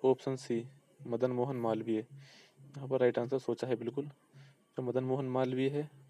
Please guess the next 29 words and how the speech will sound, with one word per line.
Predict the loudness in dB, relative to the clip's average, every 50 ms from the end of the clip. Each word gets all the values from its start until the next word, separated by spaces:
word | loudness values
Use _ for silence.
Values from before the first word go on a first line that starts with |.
| -20 -20 -20 -20 -20 -20 _ _ -20 -20 -18 -10 0
वही | 2 2 2 4 2 0 0 -2 -6 -14 -20 -20 -14 -12 -12 -12 -12 -14 -18 -20 -20 0 4
दैनिक | 4 6 6 4 2
समाचार | 0 -2 0 4 4 4 4
पत्र | 4 0 0 0 0
हिंदुस्तान | -2 -2 -2 -4 -2 -2 -2 -2 -2
के | -4
संपादक | -6 -4 -4 -2 0 2 2 2 0 0 _ _ _ -6
थे। | -4 -4 -4 -4 -6 _ _ -20 -20 -20 -20 -20 -20 -20 -20 -20 -20 _ _ -2
ओके, | -2 0 0 0 -2 -4 _ _ _ _ _ -20 -20 -20 -20 -20 -20 -20 -20 -20 -20 -20 -20 -10 -6
चलिए | -4 2 4 4
बढ़ | 6 6 4
लेते | 2 0 -2 -4
हैं | -6 -6
थर्टी | -4 -4 -2 0 0 0
थ्री | -2 0 0 0 0
की | 2 2
ओर। | 2 2 2 0 0
कहता | 0 0 0 0
है, | -2 -4 -4 -6 -10 _ _ _ _ _ _ _ _ _ -10
उत्तर | -2 2 4 4
प्रदेश | 4 4 4 4 4 4 4
में | 0 -4 -4 -4 -4
किस | -2 -4 -2 0 2
वर्ष | 2 2 2 2
सभी | 0 0 2 2 2 0 -2
सरकारी | -2 -2 -2 0 2 2 4 4 4
कार्यों | 4 4 2 4 4 4 2 4
के | 2 2
लिए | 2 2 0 0 -2 -2